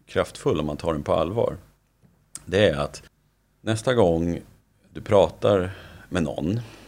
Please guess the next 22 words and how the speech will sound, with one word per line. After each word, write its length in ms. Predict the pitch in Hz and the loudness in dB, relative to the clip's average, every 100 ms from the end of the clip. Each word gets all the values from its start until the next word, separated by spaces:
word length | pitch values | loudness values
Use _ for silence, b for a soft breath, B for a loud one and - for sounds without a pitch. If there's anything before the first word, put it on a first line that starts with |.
| b b - | b b -14
eh, 280 | 76 69 67 | -10 -8 -8
nu 120 | 73 | -8
sitter 220 | - - 85 | -8 -8 -6
ju 40 | |
du 220 | 78 101 | -2 0
och 80 | 87 | 0
jag 100 | 65 | -2
här 120 | 73 | -4
mitt 220 | 73 71 | -6 -6
emot 300 | 78 71 69 | -6 -6 -6
varandra 500 | - 71 65 65 69 | -4 -4 -4 -8 -8
och, 120 | 65 71 | -10 -12
liksom, 260 | - 78 | -12 -12
tittar 300 | - 82 - | -8 -10 -8
på 120 | - | -8
varandra 400 | 73 78 69 60 | -4 -2 -4 -8
och, 1080 | 55 - - - - - - - _ _ - | -12 -16 -20 -20 -20 -20 -20 -20 _ _ -10
och 60 | 73 | -8
bekräftar 480 | 73 - - - | -8 -6 -6 -6
varandra 360 | 73 67 - - | -4 -2 -2 -6
så. 240 | - - | -6 -2
Men, 360 | 80 101 104 101 | 2 4 4 2